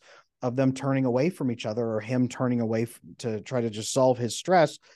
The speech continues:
And, "Hey, look, there's someone else right here to help me feel better." Very common for that kind of thing to happen. So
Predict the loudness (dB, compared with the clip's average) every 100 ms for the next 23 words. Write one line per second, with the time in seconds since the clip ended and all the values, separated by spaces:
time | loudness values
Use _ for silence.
0 | _ -6 -4 -2 -2 -2 -4 -6 -8 -6
1 | -6 -6 -6 -6 -6 -6 -6 -10 -12 -10
2 | -10 -10 -14 -16 _ _ _ -16 -4 0
3 | 0 0 -2 -4 -6 -8 -10 -12 -12 -12
4 | -10 -12 -12 -12 -12 -14 -16 -14 -14